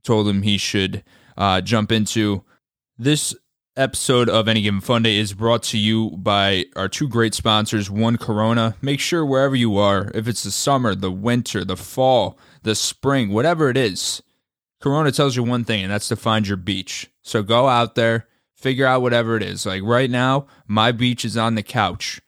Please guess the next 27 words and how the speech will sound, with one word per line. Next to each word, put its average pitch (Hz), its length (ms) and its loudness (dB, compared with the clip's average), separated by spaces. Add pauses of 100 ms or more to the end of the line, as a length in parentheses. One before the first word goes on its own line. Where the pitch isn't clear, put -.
(340)
Sometimes 131 460 0
my 117 140 4
beach 110 340 0
is 104 100 -2
sitting 117 260 -2
at 117 120 0
my 110 140 0
desk 101 380 -2
playing 107 280 0
Xbox. - 680 -6 (520)
Your 120 160 -2
beach 151 320 0
doesn't 135 260 2
have 123 200 2
to 117 100 -4
be 117 240 2
in 104 80 0
the 95 80 -2
sand. 117 640 -2
It's 104 240 -4
wherever 113 640 0 (180)
you 107 160 -2
can 101 140 -2
sit - 320 -2
down 110 340 2
and 104 180 -4
enjoy 101 600 2